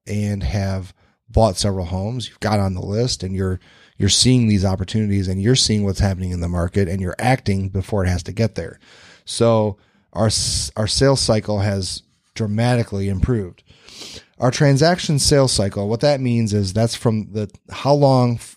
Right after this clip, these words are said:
the time from signing the contract with the seller to the closing table has gone down from forty-four days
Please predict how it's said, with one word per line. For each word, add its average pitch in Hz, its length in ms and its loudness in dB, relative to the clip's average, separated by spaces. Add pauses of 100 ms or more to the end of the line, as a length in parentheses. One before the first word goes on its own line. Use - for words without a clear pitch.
the 107 140 -6
time 113 440 -2
from 95 680 -4
signing 131 560 2
the 135 60 0
contract 113 680 0 (240)
with 107 220 -4
the 120 100 -4
seller 87 480 -6 (480)
to 123 180 4
the 139 100 2
closing 135 420 2
table 87 480 -6 (760)
has 120 200 0
gone 139 300 2
down 123 280 4
from 98 280 -6
forty-four 151 720 2
days 131 480 0